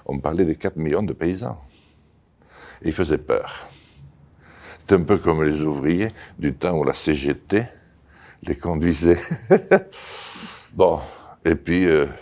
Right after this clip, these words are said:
ils ont décliné. Et une manif de paysans, c'était très rare.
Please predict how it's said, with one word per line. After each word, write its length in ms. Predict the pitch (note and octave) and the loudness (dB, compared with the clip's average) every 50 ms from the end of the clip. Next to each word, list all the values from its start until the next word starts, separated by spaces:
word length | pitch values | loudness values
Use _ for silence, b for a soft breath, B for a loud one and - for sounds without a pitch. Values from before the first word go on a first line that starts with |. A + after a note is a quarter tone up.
| B B B B B | B B B B B
ils 180 | B D2+ C2+ C#2 | B -8 -6 -4
ont 80 | D2+ D2 | -4 -2
décliné. 640 | D2 D2+ D2 D2 - C#2+ C2+ B1 C2 C2+ - C3 C3 B B B B B B B B _ | -2 -2 -2 -2 -4 -6 -4 -4 -4 -6 -6 -8 -10 B B B B B B B B _
Et 340 | - - - F#2+ E2+ - - | 2 4 4 4 4 2 0
une 160 | - F#2 F#2 | -2 0 2
manif 300 | F2+ F#2 F#2 G2+ G#2+ F#2 | 2 2 2 2 0 -2
de 80 | D#2+ E2 | -4 -4
paysans, 360 | D#2+ - E2+ E2 D#2+ G2 A2 | 0 0 0 0 0 -2 -6
c'était 280 | - - E2 D#2 - D#2+ | -4 -4 -4 -2 -2 -4
très 220 | - - - E2 | -4 -2 -2 -2
rare. 460 | D#2 C#2 D2 C#2+ C2+ C2 C2 - C#2+ | 0 0 0 0 0 0 -2 -6 -14